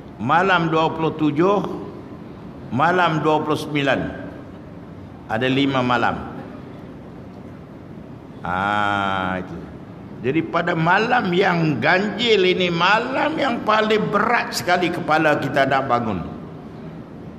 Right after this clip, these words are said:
Malam yang ganjil ini malam yang paling susah kita nak beribadah. <coughs> Halangannya banyak. Tapi tempuhilah, ha, kegan-, apa,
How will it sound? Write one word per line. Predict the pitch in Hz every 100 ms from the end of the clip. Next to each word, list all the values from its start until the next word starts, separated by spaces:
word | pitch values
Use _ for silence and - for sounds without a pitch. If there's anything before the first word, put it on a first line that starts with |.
| - - - 101
Malam | 131 185 233 262 262 262
yang | 226 190
ganjil | 202 208 214 214 220
ini | 226
malam | 196 196 226 247 220
yang | 214 214 196
paling | 208 220 226 214
susah | - 233 - - 170 -
kita | 185 185
nak | 170 175 160
beribadah. | 160 156 160 143 110 90 - - - - - - - - - - - -
<coughs> | - 587 185 - -
Halangannya | 185 208 214 214 190 185
banyak. | 170 156 117 104 87 - - - - - - - - - - - - - - - - -
Tapi | 147 160 165 -
tempuhilah, | 151 147 - 185 160 170 165 151 - - - - - - - - - - - - - - - - - - - -
ha, | 113 151 160
kegan-, | 147 131 143 139 147
apa, | 131 147 135